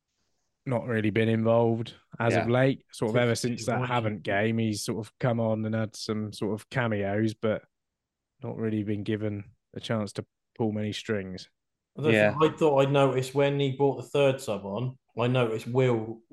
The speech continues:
Speaker 3: uh, Will Dawes go down the tunnel.
Speaker 1: Yeah.
Speaker 3: I don't, I, I presume he came back out again, 'cause I think I've seen him doing the lap of honour, but I don't know if that was in, "Well, I'm not getting a game here."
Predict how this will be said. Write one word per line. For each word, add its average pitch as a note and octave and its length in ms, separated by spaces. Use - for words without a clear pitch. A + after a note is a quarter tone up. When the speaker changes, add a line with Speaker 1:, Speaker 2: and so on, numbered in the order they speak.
Speaker 3:
uh, A2+ 240
Will B2 160
Dawes A#2+ 280
go B2 180
down B2 260
the B2 60
tunnel. C#3+ 480
Speaker 1:
Yeah. A2 240
Speaker 3:
I - 60
don't, A2+ 380
I, A#2+ 160
I B2 80
presume C3+ 400
he A#2+ 60
came A#2+ 240
back A2+ 180
out B2 180
again, G#2 240
'cause A#2 100
I A2 40
think A#2+ 180
I've G#2+ 140
seen A2+ 240
him A2 200
doing A#2 180
the A2 100
lap A#2 200
of G#2+ 100
honour, G#2 200
but G2+ 120
I A2 60
don't A#2 180
know A2+ 60
if A2 100
that A2 180
was A2 160
in, A2 320
"Well, G#2+ 360
I'm G#2+ 340
not A#2+ 240
getting G#2+ 180
a G#2+ 40
game G#2+ 300
here." A2 200